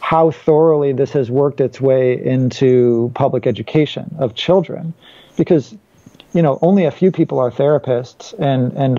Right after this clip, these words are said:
a minor-, you know, a small number of people relatively go to therapists, but most people go through public education. And, and if you're actively seeking to indoctrinate them as little kids and turn them into activists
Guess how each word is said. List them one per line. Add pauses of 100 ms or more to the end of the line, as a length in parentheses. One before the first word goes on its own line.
a
minor-,
you
know,
a
small
number
of
people
relatively
go
to
therapists, (420)
but
most
people
go
through
public
education.
And,
and (460)
if
you're (400)
actively
seeking
to
indoctrinate
them
as
little
kids
and
turn
them
into
activists